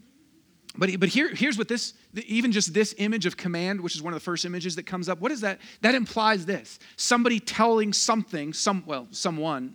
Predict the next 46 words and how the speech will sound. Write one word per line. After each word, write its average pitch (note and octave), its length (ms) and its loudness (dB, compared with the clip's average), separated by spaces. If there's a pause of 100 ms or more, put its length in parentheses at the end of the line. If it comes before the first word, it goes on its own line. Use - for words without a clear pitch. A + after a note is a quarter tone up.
(160)
it's - 140 -14
two D#3 120 -6
thousand C3 260 -6
nineteen, B2+ 380 -8
they C3 120 -4
have C3 300 -6
intelligence C3 540 -10
now, B2 200 -18
right? B2+ 200 -18 (300)
It's F#3 180 2
implying G#3 460 4
that E3 120 -4
someone, A#3 800 4 (500)
the F3+ 80 2
computers, G#3+ 500 0
the F3 80 -2
robots, E3 640 4 (120)
it's F#3 200 -2
telling C4 380 6
them G#3 300 4
what A3 240 4
to A3 80 0
do, F3+ 420 0 (180)
and F3+ 120 0
the E3+ 40 -4
person A#3+ 380 0
in G#3 100 0
charge F#3+ 580 2
commands F#3 540 0
it, C3 120 -10
it D#3+ 160 -4
directs E3 480 -2
it. - 100 -18 (640)
And - 60 0
that's G#3 200 4
what G#3+ 100 2
we F3 60 -2
think E3 200 -4
about D3 160 -2
when C#3+ 60 -10
we C3+ 60 -6
think D3 180 -8
of C#3+ 100 -10
commands, D#3+ 460 -4
or D3+ 60 -2
here's E3 240 -4